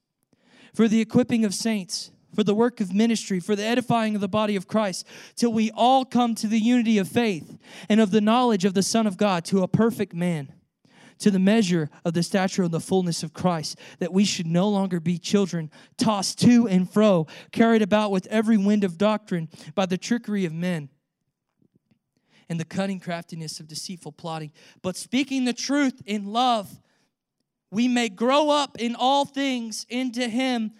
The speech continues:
who is the head, Jesus, from whom the whole body is joined and knit together by what every joint supplies according to the effective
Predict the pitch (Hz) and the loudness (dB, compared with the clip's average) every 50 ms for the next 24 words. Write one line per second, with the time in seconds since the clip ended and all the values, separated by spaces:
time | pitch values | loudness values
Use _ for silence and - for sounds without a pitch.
0 | _ _ - - 269 262 254 247 208 196 240 226 196 233 247 240 226 208 185 _ | _ _ -4 -2 0 0 0 -2 -2 -4 -6 -6 -4 -2 -2 -2 -2 -4 -8 _
1 | - - 202 254 269 262 208 185 196 175 - - - - _ _ _ _ _ _ | -12 -8 -4 -4 -4 -4 -4 -6 -10 -10 -12 -14 -16 -16 _ _ _ _ _ _
2 | _ _ _ - 226 240 226 190 226 247 254 240 226 220 196 - - 233 254 294 | _ _ _ -6 -6 -6 -4 -2 -2 -2 -2 -2 -2 -4 -6 -4 -2 -2 -2 -2
3 | 294 247 254 262 269 269 262 233 214 202 190 - 202 208 202 170 165 160 160 220 | -2 -4 -4 -4 -2 -2 -4 -6 -8 -10 -10 -8 -8 -8 -8 -10 -12 -10 -8 -6
4 | 226 254 269 285 285 277 247 - - 208 208 208 208 208 226 269 302 - - - | -4 -4 -4 -4 -6 -8 -10 -12 -10 -10 -8 -8 -6 -6 -6 -6 -8 -10 -10 -12
5 | 262 214 247 247 247 208 202 196 196 190 185 _ _ - - - _ _ - - | -10 -6 -6 -6 -6 -6 -8 -10 -10 -12 -14 _ _ -20 -20 -20 _ _ -8 -6
6 | 202 214 220 220 202 _ _ - 180 185 208 214 214 _ _ - 214 240 277 285 | -4 -4 -4 -6 -8 _ _ -14 -8 -6 -6 -6 -6 _ _ -6 -4 -4 -4 -4
7 | 247 240 269 285 294 294 277 277 _ _ _ _ _ 196 139 - 214 269 285 269 | -6 -8 -8 -6 -6 -6 -6 -10 _ _ _ _ _ -12 -8 -4 -4 -4 -4 -4
8 | 220 190 202 _ - - _ _ _ - - - - 240 233 _ - 233 254 262 | -6 -8 -8 _ -18 -20 _ _ _ -16 -14 -12 -12 -12 -14 _ -12 -8 -6 -4
9 | 254 247 214 190 185 190 208 - - _ _ - 190 185 _ - 233 247 247 233 | -2 -2 -2 -4 -4 -6 -10 -14 -16 _ _ -14 -14 -12 _ -6 -6 -6 -6 -6
10 | 233 220 - 214 196 208 202 190 185 180 - - 240 240 247 _ - 247 262 254 | -8 -10 -10 -10 -8 -6 -6 -6 -6 -8 -8 -6 -6 -6 -6 _ -6 -4 -4 -4
11 | 226 | -6